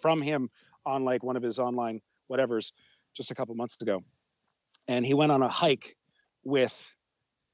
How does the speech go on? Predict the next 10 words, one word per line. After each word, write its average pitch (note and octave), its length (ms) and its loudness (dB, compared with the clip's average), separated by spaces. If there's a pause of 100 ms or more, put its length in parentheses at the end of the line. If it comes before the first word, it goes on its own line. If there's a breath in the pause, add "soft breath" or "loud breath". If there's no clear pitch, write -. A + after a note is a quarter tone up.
other E3+ 260 4
millionaires. G2 720 -8 (440)
Um, A2 500 -6 (220)
and, B2+ 400 -4 (500)
and B2+ 160 -8
they B2+ 60 -2
were A#2+ 100 0
in A#2 100 -2
the, B2 180 0 (160)
the, G2+ 120 -10